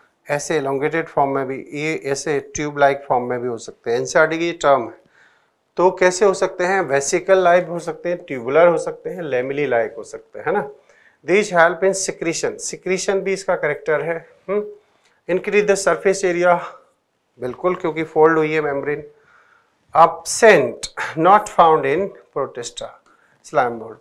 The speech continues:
pro-, इसमें भी नहीं होते, तो ये भी करेक्ट हो रहा है, है ना? हमारा फोर्थ आंसर करेक्ट बन जाएगा।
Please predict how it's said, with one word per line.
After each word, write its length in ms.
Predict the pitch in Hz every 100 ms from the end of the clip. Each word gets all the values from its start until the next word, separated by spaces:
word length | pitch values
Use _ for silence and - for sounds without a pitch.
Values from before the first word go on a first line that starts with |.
| 151
pro-, 140 | 156
इसमें 280 | 170 196 185
भी 80 | 175
नहीं 140 | 131
होते, 200 | 107 127
तो 120 | 123
ये 140 | 165 175
भी 100 | 180
करेक्ट 320 | 160 143 -
हो 100 | 113
रहा 140 | 170
है, 120 | - _ -
है 60 |
ना? 120 | 165 170 - _ _ _ _ _
हमारा 280 | 147 156 165
फोर्थ 480 | 160 - 208 202 170
आंसर 340 | 127 120 -
करेक्ट 420 | 175 - 120 -
बन 180 | 113 107
जाएगा। 440 | - - _ -